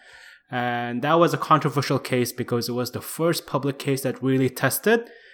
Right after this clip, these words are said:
the limits of this law, the uwu pornography. And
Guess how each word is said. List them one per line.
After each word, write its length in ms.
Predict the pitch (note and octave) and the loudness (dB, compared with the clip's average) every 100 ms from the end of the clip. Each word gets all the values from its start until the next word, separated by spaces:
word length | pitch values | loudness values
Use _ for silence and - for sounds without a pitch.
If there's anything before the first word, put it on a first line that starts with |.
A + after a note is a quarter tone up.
| _ _ | _ _
the 260 | C3+ B2+ B2+ | -4 0 4
limits 460 | B2 C3 C3+ C3+ - | 6 6 6 2 -4
of 400 | C#3 C3+ B2+ - | -2 0 -2 4
this 320 | C#3 C#3 - | 4 4 4
law, 300 | A#2+ C3+ D#3+ | 6 8 6
the 260 | B2 A2+ | 0 -4
uwu 320 | B2 A#2 A#2 - | -2 -2 -2 -2
pornography. 720 | A#2 A2+ A#2 G#2 - C#3 E3 | -2 -2 -2 -4 -4 -4 -2
And 440 | B2+ A2+ A2+ A2+ | -2 -2 -4 -8